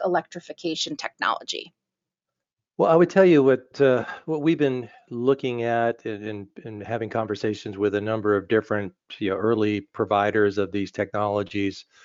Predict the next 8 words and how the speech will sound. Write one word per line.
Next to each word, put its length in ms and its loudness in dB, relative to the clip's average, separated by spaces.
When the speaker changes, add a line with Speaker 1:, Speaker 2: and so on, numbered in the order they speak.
Speaker 2:
probably 500 4
over 200 0
the 120 -2
last 320 0
five, 260 0
six 300 -6
years 300 4
is, 340 0